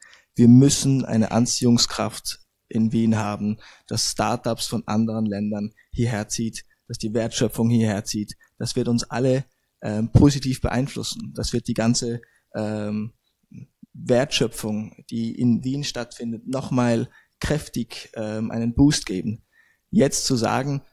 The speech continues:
dass weil zwei Projekte gleichzeitig gestartet sind, ähm, dass da schon genug ist,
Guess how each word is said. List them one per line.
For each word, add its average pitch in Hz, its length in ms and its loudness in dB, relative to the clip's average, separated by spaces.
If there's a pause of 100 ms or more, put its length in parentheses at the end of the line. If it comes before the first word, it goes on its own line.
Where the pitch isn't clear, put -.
(160)
dass - 180 -8
weil 107 240 -6
zwei 120 320 -4
Projekte 117 480 -4
gleichzeitig 113 600 -2
gestartet 117 520 0
sind, 117 420 0 (360)
ähm, 107 640 2 (1080)
dass - 140 -4
da 120 120 2
schon 120 200 4
genug 131 400 6
ist, - 420 0